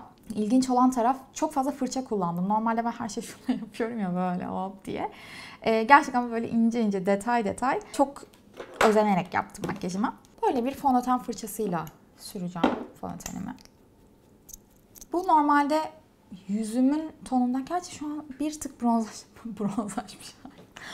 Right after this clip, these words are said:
Biraz rengim koyulaşmış olabilir ama normalde de bu yüzümden birazcık daha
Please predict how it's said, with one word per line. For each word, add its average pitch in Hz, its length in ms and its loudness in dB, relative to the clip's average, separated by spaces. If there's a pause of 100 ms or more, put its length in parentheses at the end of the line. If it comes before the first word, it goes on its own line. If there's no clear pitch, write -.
(380)
Biraz 302 260 4
rengim 262 260 4
koyulaşmış 254 500 -2
olabilir 254 260 -2
ama 311 180 2
normalde 285 580 2
de 240 180 4 (460)
bu 277 260 6
yüzümden 254 720 2
birazcık 240 540 4
daha 214 240 -4